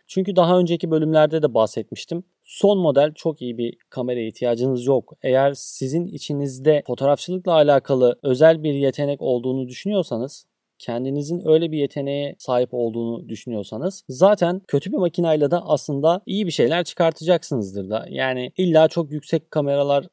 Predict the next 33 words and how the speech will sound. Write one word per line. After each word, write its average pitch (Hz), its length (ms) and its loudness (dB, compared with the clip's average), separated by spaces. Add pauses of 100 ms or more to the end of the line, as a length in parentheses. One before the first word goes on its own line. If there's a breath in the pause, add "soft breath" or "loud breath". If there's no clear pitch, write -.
çok 143 240 -6
yüksek 135 340 -6
fiyatlar 143 580 -2
ortalıkta 139 560 0
olmasına 135 560 -2
gerek 127 340 -2
yok, 113 160 -8
konuşulmasına 120 640 -8
gerek 104 320 -6
yok. 156 140 -6
Zaten 147 440 0
hani 139 220 -6
ortalama 143 720 0
bir 127 240 -2 (140)
makinayla 120 520 -4
istediğiniz 123 580 -8
her 123 140 -4
şeye 110 180 -8
ulaşabiliyorsunuz. 113 1040 -8
Kişisel - 400 2
tecrübelerim 185 600 2
ve 180 80 4
yaptığım 170 320 0
işlerden 165 380 -2
kazandığım 151 460 0
deneyimlerle 151 580 -2
sizlere 151 580 0
bu 165 180 0
bilgileri 160 400 0
aktarmaktan 151 720 -4
dolayı 160 220 -4
çok 185 260 -6
mutluyum. 147 420 -8